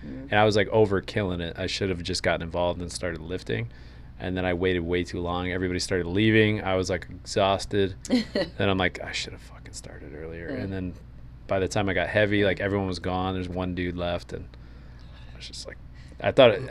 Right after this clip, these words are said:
Speaker 2: in my head, I had it built up that it was gonna be a great lifting day. I was gonna fucking try a P R.
Speaker 1: Yeah.
Speaker 2: And I missed it. And I just kicked a hole in the wall.
Speaker 1: As terrible as this
Speaker 2: <laughs> That I
Speaker 1: sounds.
Speaker 2: had to fix.
Speaker 1: <laughs> You had to fix then, yeah.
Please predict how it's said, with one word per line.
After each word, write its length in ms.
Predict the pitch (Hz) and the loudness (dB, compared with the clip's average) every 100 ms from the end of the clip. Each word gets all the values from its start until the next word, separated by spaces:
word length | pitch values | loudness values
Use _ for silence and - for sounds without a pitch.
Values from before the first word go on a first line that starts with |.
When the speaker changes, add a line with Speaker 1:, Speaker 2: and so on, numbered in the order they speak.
| 139 | 6
Speaker 2:
in 140 | 156 | 10
my 160 | 151 123 | 12 12
head, 240 | 127 131 | 12 12
I 80 | 117 | 12
had 220 | 107 113 | 12 8
it 100 | 104 | 8
built 240 | 98 107 - | 6 6 8
up 180 | 98 - | 4 4
that 100 | 92 | -2
it 20 | |
was 140 | 92 | -2
gonna 100 | 92 | -4
be 60 | 85 | -6
a 40 | |
great 320 | 80 104 104 104 | 0 4 4 4
lifting 360 | 110 - 101 | 0 0 0
day. 420 | 98 98 98 98 - | 2 4 2 0 -6
I 40 | |
was 100 | 95 | -10
gonna 160 | 90 82 - - | -10 -12 -14 -8
fucking 380 | - - 92 - | -8 -8 -14 -8
try 180 | - 50 | -6 -6
a 80 | - | -6
P 220 | 98 92 | -6 -2
R. 380 | 95 98 98 - | 0 2 2 0
Speaker 1:
Yeah. 260 | 147 151 156 - - - | -8 -8 -10 -14 -16 -10
Speaker 2:
And 80 | |
I 60 | 87 | -8
missed 380 | 82 85 - 85 | -6 -6 -8 -6
it. 160 | 85 - | -8 -10
And 180 | 85 87 | -14 -12
I 100 | 82 | -12
just 340 | 82 - - - - - - - - - - | -12 -14 -16 -16 -18 -18 -18 -18 -18 -16 -14
kicked 220 | - 113 117 | -10 -6 -4
a 60 | |
hole 180 | 117 135 | -2 -2
in 60 | 113 | -4
the 60 | |
wall. 260 | 90 92 104 - - - - - | -6 -6 -6 -10 -16 -16 -14 -8
Speaker 1:
As 180 | 165 - - | -8 -8 -10
terrible 520 | - 156 160 165 156 | 0 2 4 6 4
as 140 | 156 | 4
this 200 | 151 151 - | -2 -4 -2
Speaker 2:
<laughs> 0 | |
That 160 | 135 | 4
I 140 | 104 101 | 6 6
Speaker 1:
sounds. 40 | |
Speaker 2:
had 100 | 107 | 6
to 60 | 101 | 2
fix. 400 | - 110 - - - 135 123 | 2 4 4 0 -2 -4 4
Speaker 1:
<laughs> 480 | 214 359 - 311 269 | 8 12 12 12 12
You 120 | 277 | 12
had 200 | 185 - | 12 12
to 80 | 226 | 10
fix 380 | - 226 - - | 8 6 6 4
then, 260 | 180 190 156 | 6 6 6
yeah. 220 | 143 | 2